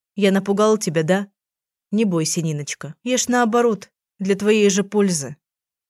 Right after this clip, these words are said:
"Нет, не то я сейчас говорю, не в том ключе начал. Погоди, с мыслями соберусь". "Действительно, вы говорите загадками, Лев Аркадьич. Я что-то не знаю про Никиту, да? Есть какие-то особые обстоятельства,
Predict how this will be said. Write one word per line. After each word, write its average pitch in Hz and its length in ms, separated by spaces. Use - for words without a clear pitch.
"Нет, 202 320
не 202 100
то 208 120
я 196 80
сейчас 165 360
говорю, 151 460
не 180 140
в 175 60
том 196 180
ключе 160 340
начал. 147 400
Погоди, 170 520
с - 140
мыслями 170 380
соберусь". 170 600
"Действительно, 185 880
вы 202 140
говорите 214 440
загадками, 202 540
Лев 170 220
Аркадьич. 160 540
Я 233 200
что-то 226 280
не 220 100
знаю 220 280
про 220 140
Никиту, 226 400
да? 202 260
Есть 202 340
какие-то 185 460
особые 180 380
обстоятельства, 180 880